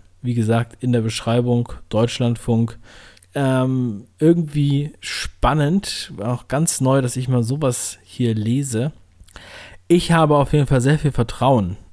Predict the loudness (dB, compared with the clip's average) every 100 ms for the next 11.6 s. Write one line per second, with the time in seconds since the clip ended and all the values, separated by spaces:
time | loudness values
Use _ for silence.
0 | _ -4 -2 -2 -4 -6 -4 -4 -8 -6
1 | -6 -4 -6 -4 -4 -6 -6 -2 0 0
2 | -2 -6 -20 -20 -20 -20 -20 -12 0 2
3 | 4 2 -2 -4 0 2 2 -2 0 4
4 | 4 4 2 0 -2 -2 _ 0 2 2
5 | 0 -4 -4 -4 -6 -6 -6 -10 -12 -14
6 | -2 0 2 0 -4 -2 -2 0 -2 0
7 | -2 -2 0 0 -2 -4 0 2 0 -4
8 | -2 0 0 0 0 0 0 -2 -4 -2
9 | 0 2 0 -4 _ -20 -6 -4 0 -2
10 | 0 0 0 0 2 2 2 -4 -20 -20
11 | -4 0 2 4 2 0